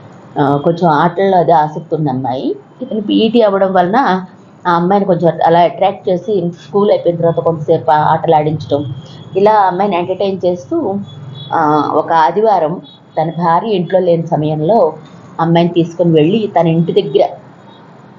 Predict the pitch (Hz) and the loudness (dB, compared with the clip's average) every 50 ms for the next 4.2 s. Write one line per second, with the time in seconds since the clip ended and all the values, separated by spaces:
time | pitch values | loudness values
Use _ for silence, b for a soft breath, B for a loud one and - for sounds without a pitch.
0 | - - 165 170 165 160 151 147 - - 185 170 175 170 160 165 156 151 147 151 | -10 -4 -2 0 2 2 2 0 0 0 0 2 2 2 2 2 2 0 -2 -4
1 | - 165 160 151 143 147 143 143 143 143 131 131 156 - - - - - - - | -2 -2 0 0 -2 -4 -4 -4 -2 -2 0 -2 -2 -4 -6 -12 -20 -20 -20 -20
2 | - - - - - 165 160 156 156 156 151 147 147 151 160 147 151 151 143 - | -20 -20 -18 -6 -2 0 2 2 4 4 2 2 0 0 -2 -2 0 -2 -2 0
3 | - 165 147 147 156 156 151 233 349 466 466 - - - - 147 151 156 151 147 | 0 0 2 2 2 0 2 2 2 0 0 -6 -12 -10 -6 -4 0 0 2 2
4 | 143 135 135 131 | 0 0 -2 -4